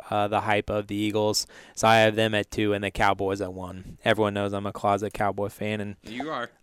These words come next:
Speaker 1: I just want 'em to shove all the hate back in Stephen A. Smith's face and all the haters. I want 'em to prove everybody wrong. But this is it for Dak. Like,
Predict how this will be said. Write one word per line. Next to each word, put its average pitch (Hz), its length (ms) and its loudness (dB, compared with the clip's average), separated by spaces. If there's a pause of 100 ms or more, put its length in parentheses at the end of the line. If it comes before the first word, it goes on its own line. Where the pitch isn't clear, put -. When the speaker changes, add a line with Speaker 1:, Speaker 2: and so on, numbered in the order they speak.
(120)
Speaker 1:
I 110 100 10
just 107 140 -4
want 110 220 4
'em 107 120 -4
to 110 680 4 (440)
shove 127 440 4
all 127 140 8
the 123 120 6
hate 131 480 6 (380)
back 110 240 2
in 120 120 -2
Stephen 113 360 0
A. 123 120 2
Smith's 117 400 -2
face 117 400 2
and 101 180 -8
all 113 80 2
the 117 100 2
haters. 131 380 4
I 117 80 0
want 127 160 -4
'em 131 100 -6
to 123 80 -4
prove 139 360 -2
everybody 143 320 4
wrong. 143 480 0 (1300)
But 107 100 2
this 131 160 8
is 143 100 4
it 175 180 10
for 110 100 -4
Dak. 90 380 -2
Like, 95 420 -6